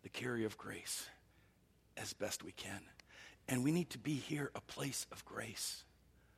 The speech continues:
where people who are far from God can experience his love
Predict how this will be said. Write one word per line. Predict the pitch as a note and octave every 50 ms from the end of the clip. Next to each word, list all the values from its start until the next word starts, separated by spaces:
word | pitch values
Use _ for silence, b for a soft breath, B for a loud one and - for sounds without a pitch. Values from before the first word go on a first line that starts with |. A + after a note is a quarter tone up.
| b b b b b b b b b b b -
where | - -
people | - - C3+ B2 C3+
who | B2+ A#2+
are | A2+
far | - - - A#2 A#2+
from | G#2 - A2+ A2
God | G2+ G#2+ G#2 G2 F#2+ -
can | - G2
experience | F#2+ - - - - G2 G#2+ A2 A2 G#2+ A2+ A2 - - -
his | - G#2+ G#2 -
love | F2 E2+ F2+ F2 D#2+ - - -